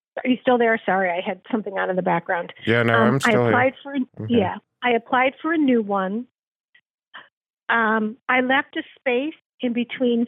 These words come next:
Speaker 1: finale and roll on the application. I know that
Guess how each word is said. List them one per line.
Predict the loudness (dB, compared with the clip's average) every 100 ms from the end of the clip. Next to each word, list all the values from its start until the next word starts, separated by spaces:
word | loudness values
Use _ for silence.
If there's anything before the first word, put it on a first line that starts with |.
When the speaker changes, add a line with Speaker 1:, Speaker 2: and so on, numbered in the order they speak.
| 0
Speaker 1:
finale | 2 2 2 2 2
and | 2 2
roll | 4 4 2 0
on | -2 0
the | 0
application. | 0 -2 -8 -4 -4 -2 0 0 -2 -8 _ _ _ _ _ _ _ _ _ _ _ _ _ _ 0
I | 2
know | 4 4 2
that | 2 0 0